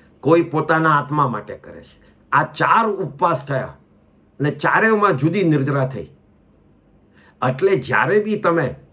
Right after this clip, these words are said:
તમારા પોતાના આત્મા માટે કરશો કોઈ પણ તપ,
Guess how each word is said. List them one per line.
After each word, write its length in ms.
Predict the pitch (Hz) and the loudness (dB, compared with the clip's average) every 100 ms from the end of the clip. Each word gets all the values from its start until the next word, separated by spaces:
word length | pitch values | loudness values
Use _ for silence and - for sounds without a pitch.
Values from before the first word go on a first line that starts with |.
| - | -6
તમારા 420 | 123 143 180 185 | -2 0 2 0
પોતાના 520 | 143 135 147 170 175 | 0 -4 -4 -2 0
આત્મા 360 | 156 139 165 196 | 0 -2 0 0
માટે 280 | 170 143 147 | 0 -2 -6
કરશો 420 | 139 131 131 143 | -6 -8 -4 -6
કોઈ 260 | 139 139 | 0 0
પણ 220 | 160 185 160 | 2 0 -2
તપ, 320 | - 113 | -2 -6